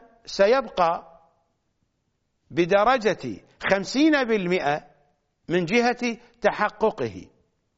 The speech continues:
وبدرجة خمسين بالمئة من جهة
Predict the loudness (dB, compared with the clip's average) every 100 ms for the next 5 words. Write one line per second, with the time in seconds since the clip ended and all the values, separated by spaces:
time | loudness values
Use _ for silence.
0 | _ _ _ _ _ _ _ _ -4 -2
1 | 0 2 0 0 -2 -4 -8 -10 _ _
2 | _ _ -4 -4 -2 -2 0 0 0 -2
3 | -2 -2 -4 -6 _ _ -12 -6 -4 -2
4 | 0 0 -2 -6